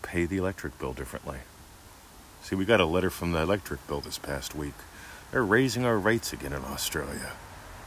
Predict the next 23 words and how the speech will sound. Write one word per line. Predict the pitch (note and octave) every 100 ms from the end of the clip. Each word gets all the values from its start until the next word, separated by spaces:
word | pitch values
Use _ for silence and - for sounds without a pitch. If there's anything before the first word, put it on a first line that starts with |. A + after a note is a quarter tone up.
| -
No | - D#2+
shocker, | D3 - A#2 F#2 - - - -
right? | F2+ G#2 -
They, | - F2
they | A#2+ A2
do | A2 C#3+ G2+
that. | C#2+ - - - - - - - - - - - -
And | A2+
you |
know | A#2+
how | B2+
much | B2+ A#2
it | G#2+
upsets | - A#2 A2+ -
me? | C#3
None. | A#2 A#2 A#2+ D2 C2+ - - - - - - - - - - - - - - - - - - - - - - - - - - - - -
Because | - A#2 -
we | G2
get | A2+ -
to |
play | - A2 G#2
the | G2
game. | - G#2 C3 F2